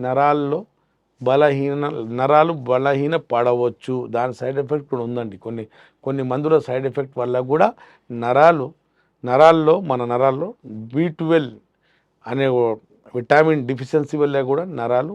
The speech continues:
బలహీన పడవచ్చు. ఈ అన్నిటికీ యునానిలో చక్కటి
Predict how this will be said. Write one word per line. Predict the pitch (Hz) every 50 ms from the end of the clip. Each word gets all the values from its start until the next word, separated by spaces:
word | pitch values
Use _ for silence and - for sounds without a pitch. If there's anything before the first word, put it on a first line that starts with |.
| 190 139 120
బలహీన | 117 117 113 117 127 143
పడవచ్చు. | 143 - - 104 101 95 92 92 _ - - - _ _ _ _ _ _ _ _ _ _ _ _ _ _ _ _ _ _ -
ఈ | 147 156 151 147 135
అన్నిటికీ | 143 160 180 196 196 170 - 165 165 170 160 151 139 139
యునానిలో | 135 139 139 135 139 139 139 139 139 160 156 - -
చక్కటి | - 104 - - 123 117 110